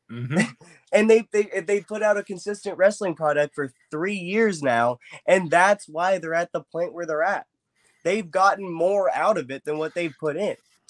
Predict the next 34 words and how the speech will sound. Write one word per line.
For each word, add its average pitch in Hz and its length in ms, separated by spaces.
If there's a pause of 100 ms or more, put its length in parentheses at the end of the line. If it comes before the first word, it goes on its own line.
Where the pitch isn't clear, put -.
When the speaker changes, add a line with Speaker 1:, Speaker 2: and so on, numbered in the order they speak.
(140)
Speaker 2:
And, 165 140
like, 175 200
Vince 208 280
McMahon, 180 320
who 208 180
am 254 80
I 214 120
to 180 100
argue 143 340
with 92 140
him, 80 220 (340)
right? 151 280
Like, 151 260 (280)
what 156 200
he 220 320
is 185 180
doing 202 520 (360)
works. - 680 (540)
Speaker 1:
Yeah, 107 220
Speaker 2:
Like, 160 240
Speaker 1:
it 120 160 (1000)
Speaker 2:
I, - 180
I'm 196 200
pretty 254 380
sure 208 500
most 170 420
of 180 220
the, 151 400 (160)
like, 147 180 (200)
main 160 340
roster 143 580
audience 151 480
is - 280
children, 220 800